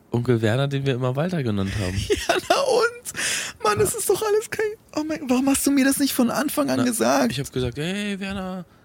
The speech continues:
Speaker 1: ähm, wie geht's dir?" Und, ähm, er dann, dann hab ich gefragt, "Was machst denn du hier?" Ich
Speaker 2: Werner
Speaker 1: fahr Taxi.
Speaker 2: Walter Brinkmann ist dein Onkel.
Speaker 1: W W Brinkmann, ja.
Speaker 2: <laughs> Oh mein Gott, ey. Oh,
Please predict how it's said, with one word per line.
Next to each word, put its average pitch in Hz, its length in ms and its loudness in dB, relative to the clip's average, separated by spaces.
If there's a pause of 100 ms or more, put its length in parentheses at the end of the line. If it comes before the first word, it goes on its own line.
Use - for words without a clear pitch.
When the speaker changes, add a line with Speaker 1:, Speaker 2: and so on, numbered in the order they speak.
(300)
Speaker 1:
ähm, 139 220 -6
wie 143 100 -6
geht's 165 260 -8
dir?" 165 420 -6
Und, 127 380 -6 (140)
ähm, 120 380 -4
er 120 100 0
dann, 127 320 -2
dann 113 100 -6
hab 113 60 -8
ich 120 100 -10
gefragt, 131 220 -8
"Was 131 120 -6
machst 160 260 -2
denn 180 80 -2
du 170 60 0
hier?" 160 220 2
Ich 143 60 4
Speaker 2:
Werner 170 260 6
Speaker 1:
fahr 220 100 6
Taxi. 147 60 4
Speaker 2:
Walter 175 320 6
Brinkmann 175 420 4
ist 165 160 0
dein 165 120 4
Onkel. 135 380 4 (120)
Speaker 1:
W 117 320 2
W 147 120 4
Brinkmann, 175 460 -2
ja. 160 260 -2
Speaker 2:
<laughs> 131 60 -4 (680)
Oh 370 80 -12
mein 359 180 -10 (160)
Gott, - 360 -6
ey. - 300 -10 (1000)
Oh, 214 140 0